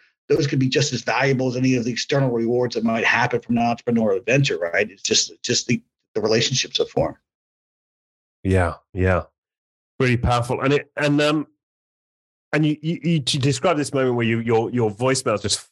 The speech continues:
Speaker 2: filling up with angry messages
Speaker 1: <laughs>
Speaker 2: from, like, investors
Speaker 1: Yeah,
Speaker 2: and
Speaker 1: yeah,
Speaker 2: gym
Speaker 1: yeah, yeah,
Speaker 2: members
Speaker 1: yeah.
Speaker 2: and
Speaker 1: Right, right, yeah. So, like, the people of the gym, I mean, it's like,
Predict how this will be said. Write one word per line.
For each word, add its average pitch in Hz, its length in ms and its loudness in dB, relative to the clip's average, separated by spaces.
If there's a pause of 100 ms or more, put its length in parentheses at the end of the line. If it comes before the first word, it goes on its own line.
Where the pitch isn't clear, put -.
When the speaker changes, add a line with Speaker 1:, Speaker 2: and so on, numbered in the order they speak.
Speaker 2:
filling 117 360 2
up 107 260 -2
with 98 160 -2 (160)
angry 113 480 2
messages 101 760 0
Speaker 1:
<laughs> - 100 0
Speaker 2:
from, 101 280 0
like, 98 200 2 (360)
investors 107 840 0
Speaker 1:
Yeah, 143 80 2
Speaker 2:
and 131 100 0
Speaker 1:
yeah, 123 200 0
Speaker 2:
gym 117 60 4
Speaker 1:
yeah, 113 160 2
yeah, 120 100 0
Speaker 2:
members 107 500 2
Speaker 1:
yeah. 98 80 0
Speaker 2:
and 92 180 0 (200)
Speaker 1:
Right, 160 280 2
right, 139 360 0
yeah. 131 140 0
So, 170 160 -2
like, 170 140 0
the 139 80 -2
people 190 220 -2
of 180 60 -2
the 175 80 0
gym, 170 220 0
I 170 80 0
mean, 151 120 0
it's 123 120 -6
like, 131 180 -2